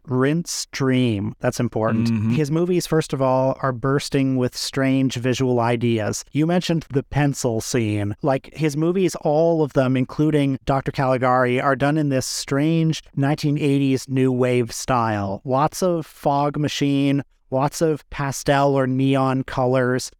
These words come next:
Speaker 1: very minimalist sets, entirely done on sets with, like, black backgrounds and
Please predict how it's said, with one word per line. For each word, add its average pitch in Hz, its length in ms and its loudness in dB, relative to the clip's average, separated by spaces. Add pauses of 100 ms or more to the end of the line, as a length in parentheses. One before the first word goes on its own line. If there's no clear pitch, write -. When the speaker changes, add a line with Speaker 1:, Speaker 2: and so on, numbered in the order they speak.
Speaker 1:
very 156 280 0
minimalist 139 1000 0
sets, - 760 -4
entirely 180 880 0
done 139 300 2
on 131 240 0
sets 113 540 -2
with, 123 140 -4
like, 131 280 -2 (220)
black 139 500 -2
backgrounds 127 800 0
and 120 220 -2